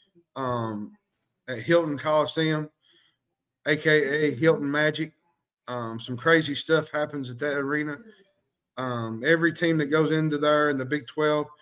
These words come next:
we've seen it over and over and over. Kansas has went in there and lost. Baylor's went in there and lost. It's just, it's a, it's an incredible environment.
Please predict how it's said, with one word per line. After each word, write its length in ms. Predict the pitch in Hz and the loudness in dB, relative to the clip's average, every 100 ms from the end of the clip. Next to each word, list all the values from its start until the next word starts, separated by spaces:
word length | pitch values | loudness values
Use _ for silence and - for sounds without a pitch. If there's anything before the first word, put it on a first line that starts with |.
| _ _ | _ _
we've 160 | 139 139 | -6 -4
seen 280 | - 156 156 | -2 0 0
it 180 | 139 - _ _ _ | -2 -8 _ _ _
over 300 | 151 151 147 | -2 0 0
and 100 | 143 | 2
over 240 | 151 151 | 2 2
and 80 | 143 | 0
over. 240 | 147 147 135 | 0 -2 -4
Kansas 460 | 160 151 156 147 | -2 0 0 -4
has 120 | 131 | -6
went 140 | 139 147 | -4 -2
in 80 | 151 | -2
there 140 | 151 | -2
and 100 | 151 | 0
lost. 500 | 151 151 147 - - - _ _ _ - | 2 2 0 -6 -18 -20 _ _ _ 0
Baylor's 460 | 143 160 156 139 | 4 6 4 0
went 140 | 156 156 | -2 -2
in 80 | 151 | 0
there 200 | 151 151 | 0 -2
and 100 | 147 | -2
lost. 520 | 147 147 143 - - | 0 -2 -4 -10 -14
It's 180 | 147 127 | -12 -10
just, 300 | - 147 - _ - 254 | -6 -6 -8 _ -20 -10
it's 160 | 143 143 | -6 -4
a, 120 | 120 - - _ - _ _ _ _ _ _ - - | -6 -6 -20 _ -20 _ _ _ _ _ _ -14 -10
it's 140 | - | -6
an 100 | 143 | -6
incredible 680 | 131 120 - 170 175 156 143 | -6 -6 6 8 8 4 -2
environment. 600 | 131 139 160 175 175 165 | -2 2 4 4 2 -2